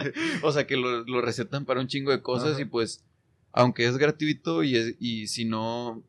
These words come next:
Speaker 1: si sienten que no pueden ir como que con un doctor particular, este, pues pueden ir a, al Seguro Social, al menos aquí en México. Eh,
Speaker 2: Ujú.
Speaker 1: este,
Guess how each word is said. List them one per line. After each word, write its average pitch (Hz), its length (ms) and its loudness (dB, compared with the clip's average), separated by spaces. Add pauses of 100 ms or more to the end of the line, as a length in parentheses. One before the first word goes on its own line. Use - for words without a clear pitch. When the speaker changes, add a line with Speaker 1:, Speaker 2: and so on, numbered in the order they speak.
(160)
Speaker 1:
si - 160 -4
sienten 120 340 0
que 131 80 -2
no 120 140 0
pueden 127 240 -2
ir 117 140 -6
como 127 220 -4
que 104 60 -10
con 107 200 -2
un 110 80 -4
doctor 107 640 -6 (840)
particular, 110 680 0 (480)
este, 107 440 -6
pues - 160 -8
pueden 117 280 2
ir 120 140 4
a, 113 340 6
al 104 460 0
Seguro 110 320 0
Social, 113 280 -2
al 113 80 -2
menos 107 220 -6
aquí - 120 -8
en 110 80 -4
México. 107 280 -12 (120)
Eh, - 140 -12 (240)
Speaker 2:
Ujú. 127 140 -2
Speaker 1:
este, 110 800 2